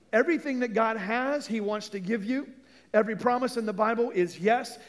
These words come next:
and it is amen. So it's grace.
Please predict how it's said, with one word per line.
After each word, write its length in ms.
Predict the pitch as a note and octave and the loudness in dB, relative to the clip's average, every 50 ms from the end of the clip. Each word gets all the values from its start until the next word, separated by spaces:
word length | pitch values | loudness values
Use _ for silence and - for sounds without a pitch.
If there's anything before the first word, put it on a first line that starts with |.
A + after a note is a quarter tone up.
| - - | -10 -2
and 140 | F#3+ F#3+ F#3 | 0 0 2
it 200 | F3+ F3 F3+ - - | 2 0 -2 -2 0
is 220 | G#3+ A#3+ A3+ A#3+ | 0 2 4 4
amen. 440 | A#3+ A3+ A3+ A3 A3+ G#3+ F#3+ D#3 - - - - - _ _ _ _ _ _ _ _ _ _ _ _ _ _ _ _ _ _ _ _ _ _ _ _ _ _ _ _ _ | 4 4 4 2 0 0 0 -2 -6 -12 -18 -20 -20 _ _ _ _ _ _ _ _ _ _ _ _ _ _ _ _ _ _ _ _ _ _ _ _ _ _ _ _ _
So 200 | - - A3 B3 | 0 2 2 2
it's 220 | - B3 A#3 - F#3+ | 2 0 -4 -4 -4
grace. 680 | E3 G#3 B3 A#3+ A3+ G3+ - - - - - - - | -2 2 4 4 4 2 0 -6 -12 -14 -14 -16 -18